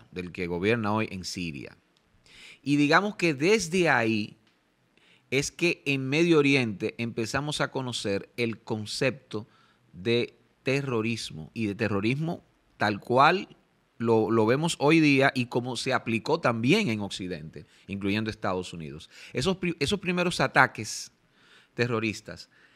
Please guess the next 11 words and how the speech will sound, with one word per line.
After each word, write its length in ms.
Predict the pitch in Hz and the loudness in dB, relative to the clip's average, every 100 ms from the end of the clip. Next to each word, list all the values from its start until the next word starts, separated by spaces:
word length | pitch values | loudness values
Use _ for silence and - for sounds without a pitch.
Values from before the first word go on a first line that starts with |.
| _ | _
eh, 420 | - 104 98 92 - _ _ _ | -4 -2 -2 -4 -10 _ _ _
fueron 400 | - 135 156 175 | -4 0 0 -4
por 360 | - 147 143 - | 2 4 4 0
células 840 | - - 185 160 123 113 113 - _ _ | -4 0 2 2 2 0 0 -8 _ _
para 280 | 131 131 123 | 6 6 4
desestabilizar 1400 | 107 131 - 135 - 127 127 120 104 151 160 113 82 _ _ | 2 -2 0 -4 0 -2 0 -4 0 6 6 6 -4 _ _
al 220 | 110 104 - | -2 -2 4
padre 400 | 120 135 117 110 | 6 6 4 0
de 100 | 101 | -2
Bashar 340 | 95 120 117 | -2 0 2
al-Assad, 420 | 123 143 147 120 | 2 2 2 2